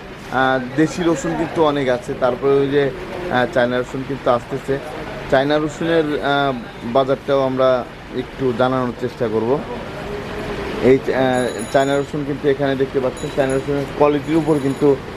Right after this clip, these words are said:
আহ, দাম হয়। আর এই, আহ, বস্তায় কিন্তু আপনি অনেকেই, আহ, জানতে চান, এটা কিন্তু, আহ, বিশ কেজি ওজন থাকে, বিশ কেজি ওজন থাকে। তা আমরা এখন একটু কথা বলবো,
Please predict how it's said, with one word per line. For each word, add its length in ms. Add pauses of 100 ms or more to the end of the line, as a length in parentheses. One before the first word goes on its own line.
(160)
আহ, 160
দাম 260
হয়। 120
আর 220 (420)
এই, 480
আহ, 260
বস্তায় 380
কিন্তু 240
আপনি 200
অনেকেই, 500
আহ, 400
জানতে 360
চান, 160 (160)
এটা 200
কিন্তু, 420
আহ, 380 (100)
বিশ 120 (100)
কেজি 200
ওজন 360 (240)
থাকে, 280 (640)
বিশ 100 (100)
কেজি 200
ওজন 320
থাকে। 300 (300)
তা 80
আমরা 160
এখন 200
একটু 240
কথা 200
বলবো, 480